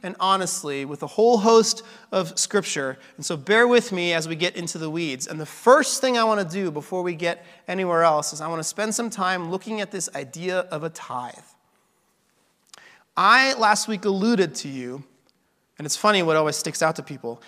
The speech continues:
In my sermon, I made a very small allusion to the fact that I wasn't necessarily convinced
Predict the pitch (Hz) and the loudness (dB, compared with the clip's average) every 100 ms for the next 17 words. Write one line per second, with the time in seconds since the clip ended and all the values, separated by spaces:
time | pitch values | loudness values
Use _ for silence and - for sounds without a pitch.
0 | _ - 220 233 226 226 208 190 180 160 | _ -4 0 0 2 2 2 2 0 -2
1 | 139 190 240 247 - - 214 202 185 196 | -2 2 2 2 -2 0 0 0 -2 -2
2 | 190 170 151 151 180 165 - 147 151 190 | -4 -6 -10 -6 -2 -2 -2 -4 0 0
3 | 208 202 196 196 196 185 170 165 160 143 | 0 -2 -2 -4 -2 0 -2 -4 -10 -6
4 | 170 160 - - | -4 -4 -8 -10